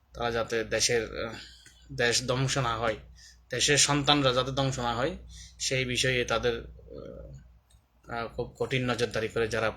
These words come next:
চোরাচালানের সাথে জড়িত, যারা দেশের সম্পদ অন্য জায়গায় পাচার করতেছে, আর অন্য দেশের যে মাদক দ্রব্য বাংলাদেশে ঢুকতেছে,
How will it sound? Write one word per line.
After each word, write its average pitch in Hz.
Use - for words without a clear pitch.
চোরাচালানের 113
সাথে 120
জড়িত, 110
যারা 113
দেশের 110
সম্পদ 127
অন্য 117
জায়গায় 117
পাচার 113
করতেছে, 139
আর 123
অন্য 131
দেশের 143
যে 139
মাদক 123
দ্রব্য 117
বাংলাদেশে 123
ঢুকতেছে, 131